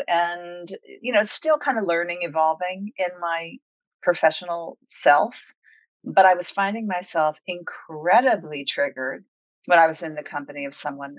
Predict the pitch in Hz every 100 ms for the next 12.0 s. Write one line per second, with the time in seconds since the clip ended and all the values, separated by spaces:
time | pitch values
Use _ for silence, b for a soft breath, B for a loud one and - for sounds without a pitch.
0 | - 170 208 214 - - - - 214 294
1 | 403 220 160 180 196 190 - 175 170 170
2 | 170 165 - 165 160 160 151 139 - _
3 | _ _ _ _ 131 123 151 175 - 156
4 | 156 202 247 202 175 160 - 165 170 180
5 | 170 156 151 156 151 147 143 - 180 214
6 | 220 180 175 - _ _ _ _ _ _
7 | 175 170 170 165 165 - 190 175 190 165
8 | 156 - 170 160 143 - - _ - 170
9 | 175 - 180 165 156 - 160 156 - -
10 | 170 156 - - 180 196 196 185 170 170
11 | 170 165 160 160 - - 170 226 262